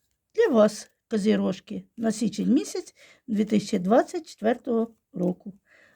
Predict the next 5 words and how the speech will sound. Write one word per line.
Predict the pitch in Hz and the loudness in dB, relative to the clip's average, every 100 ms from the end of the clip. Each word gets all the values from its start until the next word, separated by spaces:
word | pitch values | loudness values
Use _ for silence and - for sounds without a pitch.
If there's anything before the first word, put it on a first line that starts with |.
| - | -10
Загальна | 208 269 440 370 220 - | 0 2 4 4 2 2
енергія, | 202 196 240 240 262 269 _ _ _ _ _ _ _ _ _ _ _ _ | 2 4 2 2 0 -2 _ _ _ _ _ _ _ _ _ _ _ _
підказка | 349 359 - 440 - 240 | -10 -8 -2 -2 0 0
від | 202 202 | 2 0
Всесвіту, | - 220 233 233 254 233 247 | -2 2 2 0 -8 -8 -12